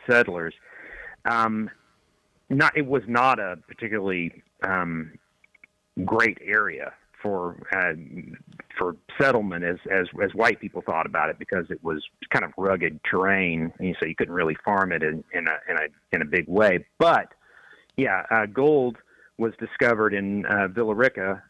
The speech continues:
um, and, uh, the eighteen thirties, and, uh, it became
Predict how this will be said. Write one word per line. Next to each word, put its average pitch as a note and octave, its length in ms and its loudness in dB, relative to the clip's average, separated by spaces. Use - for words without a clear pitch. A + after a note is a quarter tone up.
um, G2 680 2
and, G2+ 480 2
uh, F#2+ 360 4
the G2 60 4
eighteen G2+ 680 0
thirties, B2+ 440 4
and, G#2 460 2
uh, G#2 340 4
it F#2+ 100 -4
became G#2 640 0